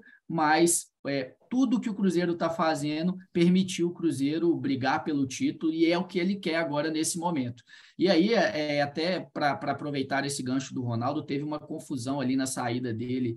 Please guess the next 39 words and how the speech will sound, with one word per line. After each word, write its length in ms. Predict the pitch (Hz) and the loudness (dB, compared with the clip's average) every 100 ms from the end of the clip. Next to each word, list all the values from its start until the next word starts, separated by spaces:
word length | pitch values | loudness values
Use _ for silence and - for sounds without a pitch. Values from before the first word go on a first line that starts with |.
| - _ - | -8 _ -8
dos 160 | 143 - | -6 -4
camarotes, 560 | 135 139 117 131 - | -2 0 0 -2 -4
com 120 | - | -4
alguns 280 | 135 131 165 | -4 -4 -6
torcedores 800 | 170 156 143 120 151 147 127 - _ _ _ - | -6 -4 -4 -2 0 0 0 -4 _ _ _ -2
que 160 | 139 | -2
ficaram 480 | 131 131 151 151 139 | -2 -2 0 0 0
chateados 760 | - 165 - 170 196 165 151 - | -2 -2 0 4 6 6 2 -4
por 180 | 156 | -4
ele 160 | 147 147 | 0 0
não 140 | 147 | -2
ter 180 | 143 143 | -2 -2
parado 380 | 143 135 139 135 | 2 2 2 0
pra 120 | 139 | -4
tirar 300 | 139 143 135 | -4 0 0
foto, 420 | - 135 147 - | 0 0 -2 -2
mas 380 | 165 - 135 - - _ - | 0 2 2 0 -10 _ -4
uma 140 | 170 | 0
multidão 760 | 170 196 196 214 143 151 196 170 | 4 4 4 2 2 4 6 4
ali, 640 | 139 180 202 147 143 156 | 4 2 0 -2 -2 -6
e, 40 | |
gente, 440 | 165 156 127 - - - | -6 -6 -6 -8 -14 -8
é, 240 | 139 127 | -6 -4
é, 520 | 131 131 123 117 120 - _ _ _ - | -2 -2 -2 -4 -8 -12 _ _ _ 0
obviamente 640 | 175 208 233 190 185 202 | 4 4 6 4 2 0
que 100 | - | 0
vai 160 | 196 185 | 0 2
dar 120 | 180 | 0
confusão, 520 | 180 175 156 131 123 | -2 -4 -4 -4 -2
né? 120 | 127 123 | 0 0
A 60 | |
gente 280 | 127 147 - | -2 -2 -4
tem 120 | 156 | -4
que 140 | 175 185 | 0 -2
entender 440 | 185 147 135 160 | 0 0 2 0
que 200 | 165 160 | 2 2
é 60 | 175 | 2
o 60 | |
Ronaldo, 640 | 180 214 175 151 - 107 | 2 2 4 4 2 -2